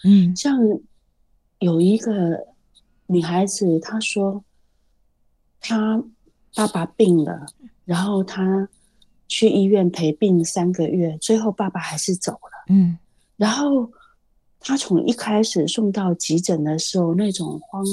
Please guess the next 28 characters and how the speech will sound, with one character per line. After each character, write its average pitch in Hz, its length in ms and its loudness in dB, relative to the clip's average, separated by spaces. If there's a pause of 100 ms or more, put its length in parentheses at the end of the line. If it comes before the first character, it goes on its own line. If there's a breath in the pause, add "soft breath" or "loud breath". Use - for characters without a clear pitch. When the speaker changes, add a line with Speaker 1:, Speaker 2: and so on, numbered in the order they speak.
(100)
Speaker 2:
乱 202 240 2 (200)
无 160 240 0
助， 170 400 2 (440 loud breath)
心 - 240 2
里 202 140 6
也 151 100 2
会 180 200 2
埋 147 260 -2
怨， 165 400 2 (720 soft breath)
到 254 220 0
渐 240 280 0
渐 196 460 2 (560)
安 233 220 2
定 226 260 4
下 202 300 -2
来， 151 440 -6 (180)
在 233 140 -2
陪 220 140 -2
伴 208 160 2
的 190 80 4
过 190 240 4
程 180 240 -4
当 185 260 2
中， 185 320 2 (320 soft breath)
她 - 180 -2
也 202 120 2
看 196 240 -4
到 175 340 0